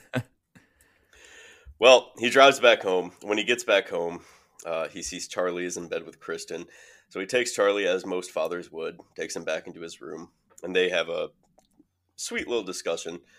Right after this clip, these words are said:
about, uh, what, uh, Nick Cage's, Nick Cage's character Mike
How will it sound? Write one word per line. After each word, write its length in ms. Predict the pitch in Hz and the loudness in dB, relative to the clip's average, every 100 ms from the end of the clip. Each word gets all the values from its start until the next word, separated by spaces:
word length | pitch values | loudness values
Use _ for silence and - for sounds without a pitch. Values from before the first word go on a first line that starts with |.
| _ _ _ - | _ _ _ -12
about, 400 | - 82 80 - | -6 -2 -2 -4
uh, 240 | 82 78 - _ _ _ - | -4 -6 -8 _ _ _ -20
what, 380 | 82 85 - _ _ _ _ - | -6 -6 -6 _ _ _ _ -12
uh, 220 | 82 67 | -8 -8
Nick 220 | - 87 - | -8 -12 -8
Cage's, 460 | 85 78 73 - _ _ _ | -10 -10 -16 -20 _ _ _
Nick 200 | 90 92 | -10 -10
Cage's 360 | - 92 90 90 | -4 -4 -4 -2
character 340 | 98 87 87 | 0 0 -2
Mike 460 | 87 82 82 90 - | -8 -4 -2 -4 -12